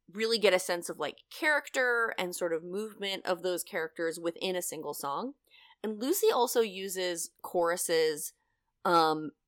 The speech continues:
in a way that is really, um, I, I guess normal would be the way. Like, she uses a chorus the way you would expect a chorus. There's words and melodies that come up, and then they come up again later in the song,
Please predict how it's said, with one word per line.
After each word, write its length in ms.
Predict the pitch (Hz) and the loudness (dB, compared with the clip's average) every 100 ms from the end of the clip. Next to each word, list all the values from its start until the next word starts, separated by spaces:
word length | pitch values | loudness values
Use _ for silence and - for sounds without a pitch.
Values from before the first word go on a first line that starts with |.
| _ | _
in 140 | 190 190 | 2 4
a 60 | |
way 600 | 175 175 170 165 165 151 - | 4 6 8 6 4 0 4
that 200 | 160 143 | 4 4
is 560 | - 165 160 151 151 - _ _ _ _ _ _ _ 175 | 2 4 4 4 -2 -6 _ _ _ _ _ _ _ -18
really, 600 | 180 202 214 208 196 190 - | -4 2 2 2 -4 -2 2
um, 600 | 180 170 156 151 139 135 - _ - - _ _ _ _ _ _ _ _ _ _ _ _ _ _ _ _ - | 4 6 6 4 0 -10 -12 _ -16 -16 _ _ _ _ _ _ _ _ _ _ _ _ _ _ _ _ -8
I, 220 | - - - | -6 -4 -6
I 100 | 180 | -2
guess 240 | 202 190 | 0 0
normal 540 | 175 165 156 127 95 135 | 2 2 2 0 -6 -8
would 120 | 165 | -10
be 100 | 165 | -8
the 100 | 143 | -6
way. 280 | 127 - - - | -6 -6 -6 2
Like, 160 | 196 | 4
she 180 | - 269 | 4 2
uses 400 | 254 320 339 294 | 4 4 4 2
a 60 | 262 | 0
chorus 380 | - 247 240 | 6 6 6
the 100 | - | 4
way 140 | 202 196 | 4 2
you 160 | 196 | 0
would 100 | 185 | 0
expect 340 | 180 - 170 175 | -2 -2 -4 -4
a 40 | |
chorus. 400 | - 143 - - | -4 -2 -2 -4
There's 340 | - 165 165 175 | 0 0 0 4
words 520 | 226 247 247 214 - | 6 6 2 -2 -2
and 180 | 196 185 | 0 2
melodies 520 | 180 185 175 170 160 | 2 2 -2 -6 -4
that 140 | - - | -4 0
come 200 | 240 240 | 0 2
up, 220 | 262 - _ _ _ - | 0 -2 _ _ _ 0
and 160 | 185 | 0
then 80 | 180 | 0
they 100 | 170 | 0
come 240 | - 226 | 2 2
up 160 | 214 - | 2 0
again 360 | 185 170 160 156 | 0 2 2 0
later 300 | 156 151 147 | 0 0 -2
in 120 | 143 | -4
the 60 | |
song, 320 | 147 139 87 | -2 0 0